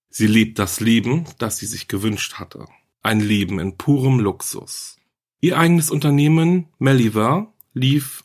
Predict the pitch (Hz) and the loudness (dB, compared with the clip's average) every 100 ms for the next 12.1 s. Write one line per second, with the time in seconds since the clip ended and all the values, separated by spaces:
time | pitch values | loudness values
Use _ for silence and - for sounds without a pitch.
0 | - 120 110 98 85 90 98 90 92 - | -4 -2 -2 -2 -4 -6 -10 -12 -12 -2
1 | 110 - - 82 - - 113 110 107 104 | -2 -2 -8 -8 -8 -10 -8 -4 -4 -4
2 | - 101 107 104 107 113 107 104 104 110 | -6 -2 -2 -2 0 0 0 0 0 0
3 | 110 98 107 107 - - 113 110 110 147 | 0 -2 -4 -4 -8 -4 0 2 0 2
4 | 127 92 - 107 - - 110 92 95 98 | 0 0 -8 -8 -8 -6 -6 -4 -8 -8
5 | 95 - 90 90 67 - - _ _ _ | -8 -6 -8 -10 -20 -18 -20 _ _ _
6 | - 127 - 127 113 - 110 113 110 98 | 0 0 2 2 2 -4 -2 2 2 2
7 | 98 98 101 107 98 87 90 104 95 95 | -2 -4 -2 -2 0 -4 -4 -4 -4 -6
8 | 98 - 117 113 107 104 110 120 156 117 | -8 -8 -4 -2 -2 -4 -2 -2 -2 -6
9 | 117 127 143 143 - - _ 110 107 110 | -4 -2 -4 -6 -18 -20 _ 0 2 2
10 | 98 113 151 - 160 127 120 113 131 131 | -2 0 0 0 0 2 2 0 -2 -4
11 | _ _ 104 101 98 92 87 85 - - | _ _ -4 -2 -4 -6 -10 -10 -14 -20
12 | - | -20